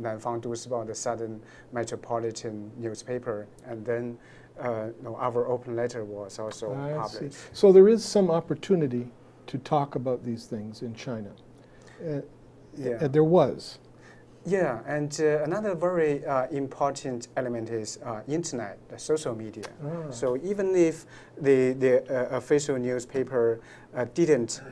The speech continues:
Speaker 1: um, publicize it, we can also use, uh, uh, the, uh, social media,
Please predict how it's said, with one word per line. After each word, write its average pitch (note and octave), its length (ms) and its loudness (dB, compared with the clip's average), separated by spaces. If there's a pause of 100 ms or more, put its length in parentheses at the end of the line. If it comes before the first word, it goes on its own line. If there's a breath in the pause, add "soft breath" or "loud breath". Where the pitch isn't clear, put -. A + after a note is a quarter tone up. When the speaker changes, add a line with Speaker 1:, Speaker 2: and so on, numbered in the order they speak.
Speaker 1:
um, A2 440 0 (260)
publicize B2 580 -2
it, G#2 120 -6 (160)
we B2+ 240 0
can A2+ 320 -6 (360 loud breath)
also C#3+ 400 2
use, A#2+ 500 -4
uh, A2+ 340 -6 (400 loud breath)
uh, A2+ 320 2 (140)
the, A2+ 120 -6 (200)
uh, A2+ 200 0
social A#2+ 380 -4
media, A#2+ 440 -4